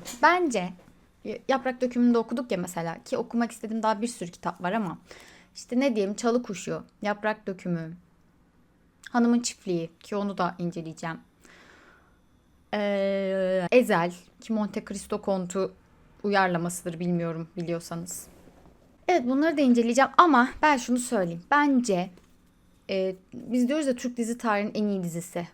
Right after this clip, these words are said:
Bu konu tartışılır ama bence kitaptan uyarlanmış en iyi Türk dizisi ödülü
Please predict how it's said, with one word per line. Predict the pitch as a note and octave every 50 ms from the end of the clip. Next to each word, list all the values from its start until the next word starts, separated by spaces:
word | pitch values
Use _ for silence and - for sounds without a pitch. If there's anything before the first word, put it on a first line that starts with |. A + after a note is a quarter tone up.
| _ -
Bu | A3+ D4 -
konu | - C#4 B3+ C4+ B3+
tartışılır | B3 - A#3+ A#3 A3 A3+ - - - - F3 F#3 F#3 F#3 -
ama | B3 B3+ C4+ C4 B3
bence | C#4+ D4 C#4+ C4 A#3+ A3+ G#3+ A#3
kitaptan | - - - B3 A3+ A3+ - - B3+ B3 B3
uyarlanmış | - A#3 G#3+ G3 F#3+ F3+ F3 F3 F3 F3 F#3+ G3 - - - _ - -
en | C4+ C#4+ C4 A#3+
iyi | G#3+ G3+ F#3 -
Türk | - - C#4+ B3 B3 -
dizisi | - G#3 F#3 F#3+ F3+ - - F3+ F3 E3+ F3 - _ _ _ _ _ _ _ _ _ _ -
ödülü | C4+ C#4+ A#3+ A3 A3+ G#3 G3+ G3+ G#3+ G#3+